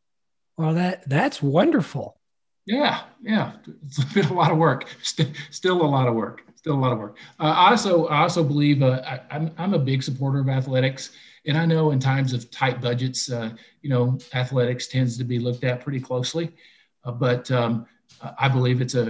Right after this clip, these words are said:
Speaker 2: it's a great way to recruit students, and I, I think it's a great way to retain students.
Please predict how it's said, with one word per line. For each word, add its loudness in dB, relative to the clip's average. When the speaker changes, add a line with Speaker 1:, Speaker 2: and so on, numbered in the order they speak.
Speaker 2:
it's -10
a -12
great -4
way -2
to -4
recruit -4
students, 0
and -6
I, -8
I -10
think -4
it's -8
a -6
great -12
way -6
to -8
retain -10
students. -2